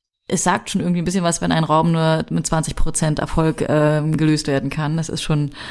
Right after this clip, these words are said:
äh, das triggert mich jetzt. Ich, das möchte ich unbedingt dann irgendwann mal spielen, um zu gucken. Also sie hat auch gemeint, es ist nicht mehr ganz so, äh, extrem, die müssten es irgendwann noch mal anpassen. Aber, ähm, was denkst du zu, ähm, Erfolgsquoten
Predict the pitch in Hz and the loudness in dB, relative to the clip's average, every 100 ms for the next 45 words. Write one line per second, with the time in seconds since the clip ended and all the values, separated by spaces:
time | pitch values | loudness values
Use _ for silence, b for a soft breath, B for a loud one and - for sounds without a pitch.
0 | B B B B _ 180 185 - 180 185 | B B B B _ 2 2 2 0 -2
1 | - 165 139 - 135 143 139 175 170 - | 0 2 2 2 0 0 0 -2 -2 -6
2 | - 165 180 180 175 170 170 165 160 156 | -6 -2 0 0 0 0 2 2 2 0
3 | 160 160 151 - 156 156 156 165 - 156 | 2 0 0 0 0 0 -2 -6 -6 -4
4 | 160 156 165 156 143 127 143 - - 165 | 0 4 4 4 4 2 2 0 -2 0
5 | 147 139 139 131 160 170 156 147 139 143 | 2 2 0 2 2 2 2 2 2 0
6 | 143 143 143 - - 143 147 139 135 - | 0 -2 -4 -6 -2 0 0 0 -2 -2
7 | - - 131 143 - 127 135 131 135 120 | -4 0 0 0 0 -2 -2 -4 -2 -2
8 | 120 139 135 B B B B - 160 160 | -2 -6 -10 B B B B 0 2 4
9 | 160 165 170 180 - 220 202 165 147 135 | 2 2 2 0 2 0 2 2 4 4
10 | 143 143 143 - 165 - - - 151 147 | 2 2 -2 0 0 0 -2 0 0 0
11 | 139 135 135 | 0 0 0